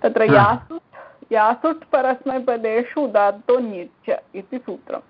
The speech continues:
Speaker 2: आम्।
Speaker 1: हा। तेन,
Speaker 2: तत्र
Speaker 1: अ, यास् आगमः
Speaker 2: यास् आ-,
Speaker 1: अस्ति।
Speaker 2: यास् आगमः त-, तकारस्य पूर्वे, अ, अ,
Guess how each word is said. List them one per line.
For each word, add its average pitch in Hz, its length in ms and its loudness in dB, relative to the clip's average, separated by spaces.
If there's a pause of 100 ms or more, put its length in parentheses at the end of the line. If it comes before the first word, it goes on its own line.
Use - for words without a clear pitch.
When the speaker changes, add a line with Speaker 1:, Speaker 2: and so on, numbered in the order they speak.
(720)
Speaker 2:
आम्। 120 220 2 (640)
Speaker 1:
हा। - 240 -2 (1800)
तेन, 254 320 4
Speaker 2:
तत्र 339 320 2
Speaker 1:
अ, 208 220 4
यास् 214 640 -2
आगमः 185 680 -2 (120)
Speaker 2:
यास् 170 240 2
आ-, 151 140 0
Speaker 1:
अस्ति। 151 140 -4
Speaker 2:
यास् 165 240 2
आगमः 147 580 -2
त-, - 200 -10
तकारस्य 143 540 -4
पूर्वे, 147 400 -2
अ, - 80 -4
अ, 120 120 0